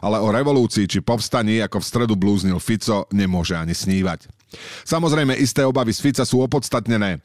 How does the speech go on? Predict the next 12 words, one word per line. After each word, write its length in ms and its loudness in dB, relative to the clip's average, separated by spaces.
Ako 240 -2
premiér 400 0
troch 240 0
skorumpovaných 720 2
vlád 320 0
by 80 2
neváhal 480 0
páchať 400 -2
škody 320 2
kedykoľvek 560 0
v 80 -6
budúcnosti. 680 2